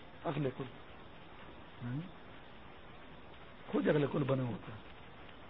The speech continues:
پہلے زمانے میں تک- تکالیف ہوتی تھی، لوگ ٹکڑے مانگ کر جمع کر کے پڑھتے تھے، مزدوریاں کر کے پڑھتے تھے۔ ایک واقعہ لکھا ہوا ہے کہ کچھ طلباء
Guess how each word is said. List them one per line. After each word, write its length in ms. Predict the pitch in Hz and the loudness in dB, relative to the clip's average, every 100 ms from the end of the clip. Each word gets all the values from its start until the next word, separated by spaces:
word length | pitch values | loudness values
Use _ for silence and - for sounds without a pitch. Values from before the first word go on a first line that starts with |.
| - - - - - - - - - - - - - - - - - - - - - - | -12 -12 -12 -12 -12 -12 -12 -12 -12 -12 -12 -12 -12 -12 -12 -12 -12 -12 -12 -12 -12 8
پہلے 200 | 208 214 | 12 12
زمانے 260 | 208 190 196 | 12 12 12
میں 60 | 185 | 12
تک- 240 | 165 156 151 | 12 10 12
تکالیف 360 | 143 143 214 | 12 12 12
ہوتی 180 | 196 185 156 | 12 10 8
تھی، 200 | 165 151 - - - - - - | 6 4 0 -10 -12 -12 -10 -4
لوگ 360 | 156 151 175 175 - - - - - - - | 10 12 12 12 6 -8 -10 -12 -12 -12 2
ٹکڑے 300 | - 165 190 | 6 12 12
مانگ 280 | 156 151 165 | 12 12 12
کر 100 | 160 135 | 10 8
جمع 160 | 165 147 | 12 12
کر 120 | 147 | 10
کے 100 | 131 | 4
پڑھتے 300 | - 143 - 131 | 2 2 2 2
تھے، 100 | 143 - - | 2 2 2
مزدوریاں 360 | 151 135 156 175 151 | 0 4 6 6 6
کر 60 | 147 | 2
کے 60 | 143 | 0
پڑھتے 200 | 147 - - | -2 -4 -2
تھے۔ 80 | 185 208 - - - - - - 160 | -2 -2 -8 -12 -12 -12 -12 6 8
ایک 100 | 151 | 12
واقعہ 240 | 156 170 | 12 12
لکھا 220 | 170 180 | 10 12
ہوا 240 | 202 165 139 | 12 12 12
ہے 80 | 190 - - - - - - - - - - - - - - - - - - - - - - - - - - 202 | 12 4 -10 -10 -12 -12 -12 -12 -12 -12 -12 -12 -12 -12 -12 -12 -12 -12 -12 -12 -12 -12 -12 -12 -12 -12 -10 -8
کہ 60 | 165 | 4
کچھ 240 | 214 - | 4 10
طلباء 480 | 180 156 151 170 | 12 12 12 12